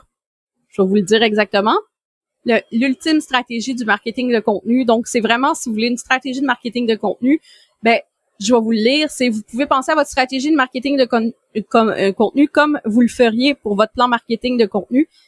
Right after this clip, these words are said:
Dans les prochaines pages, je vous partage les étapes d'une stratégie marketing de contenu qui vous permettra de, euh, d'avoir plus de clients et plus de visibilité. Donc, ça, c'est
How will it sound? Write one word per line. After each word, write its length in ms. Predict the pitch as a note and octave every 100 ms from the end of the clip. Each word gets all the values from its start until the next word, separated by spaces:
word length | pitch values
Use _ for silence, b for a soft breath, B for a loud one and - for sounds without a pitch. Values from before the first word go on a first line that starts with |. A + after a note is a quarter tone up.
| _
Dans 80 | G#3+
les 100 | A#3
prochaines 340 | C4 C#4+ C#4+ C4+
pages, 280 | C#4+ E4+
je 60 | B3
vous 80 | -
partage 340 | A#3+ A#3+ B3+
les 160 | B3 A#3+
étapes 240 | A#3 C#4+
d'une 200 | A#3+ A#3+
stratégie 680 | A3 B3 B3 C4 A#3 B3 C#4 _ _ _ -
marketing 540 | B3+ - C#4 C4 C#4+
de 80 | B3+
contenu 340 | A#3 - C#4+ C4+
qui 100 | A3
vous 120 | A3
permettra 500 | C4 B3+ A#3 - C4+
de, 140 | A3 -
euh, 300 | G#3 G#3 G3+ -
d'avoir 340 | F#3+ G#3 G#3+ A3
plus 220 | C#4+ C#4+
de 60 | C4
clients 320 | B3 A#3 B3+ -
et 100 | A3+
plus 220 | A#3+ A#3
de 80 | G#3+
visibilité. 640 | G3 G3 F#3 F#3 - F#3+ _ _ _ G#3
Donc, 120 | G#3+ _ _ _ _ -
ça, 260 | - D4+ D#4+
c'est 320 | - -